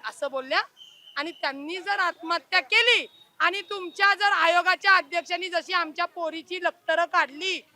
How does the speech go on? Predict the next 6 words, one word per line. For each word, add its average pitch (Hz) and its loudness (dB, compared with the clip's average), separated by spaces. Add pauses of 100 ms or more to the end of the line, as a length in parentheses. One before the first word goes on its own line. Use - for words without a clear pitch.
(300)
तशी 349 -2
काढली, 320 2
तर 359 -6
तुम्ही 349 -8
काय 311 4
करताल? 294 2